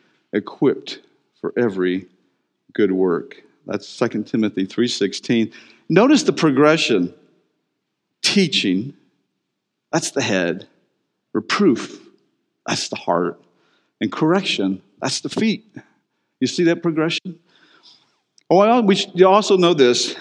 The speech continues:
um, Second Peter, um, chapter one. "Knowing first of all," Peter says, "that no prophecy of Scripture comes from one's own interpretation. For no prophecy was ever produced by the will of man, but men spoke from God as they were carried along by the Holy Spirit." There's only one,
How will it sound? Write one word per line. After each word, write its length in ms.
um, 460
Second 400
Peter, 380
um, 460
chapter 320
one. 300
"Knowing 260
first 340
of 80
all," 220
Peter 260
says, 380
"that 140
no 160
prophecy 560
of 100
Scripture 440
comes 320
from 180
one's 260
own 180
interpretation. 840
For 80
no 140
prophecy 440
was 200
ever 180
produced 520
by 120
the 120
will 200
of 80
man, 440
but 180
men 260
spoke 640
from 300
God 320
as 160
they 80
were 160
carried 320
along 380
by 160
the 100
Holy 220
Spirit." 460
There's 220
only 300
one, 800